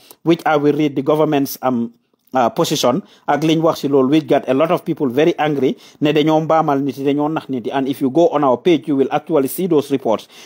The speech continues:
where they are telling, um, the public ne dañ sign this, um, uh, uh, uh, uh, um, thing to protect Gambians from deportation.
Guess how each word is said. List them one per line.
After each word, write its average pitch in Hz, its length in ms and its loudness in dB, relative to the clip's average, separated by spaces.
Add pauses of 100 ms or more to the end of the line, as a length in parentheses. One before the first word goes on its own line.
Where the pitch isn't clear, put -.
where 160 220 4
they 147 120 2
are 139 60 4
telling, 143 540 -2
um, 120 400 -2 (380)
the 147 80 0
public 160 360 0
ne 143 220 0 (300)
dañ 139 220 0
sign 147 380 0
this, 139 380 0
um, 131 420 0 (380)
uh, - 60 -8
uh, 117 720 2
uh, 110 320 0
uh, 107 260 0 (800)
um, 120 200 0
thing 175 260 2
to 151 100 -4
protect 160 440 -2
Gambians 139 400 -2
from 127 180 -2
deportation. 120 580 -4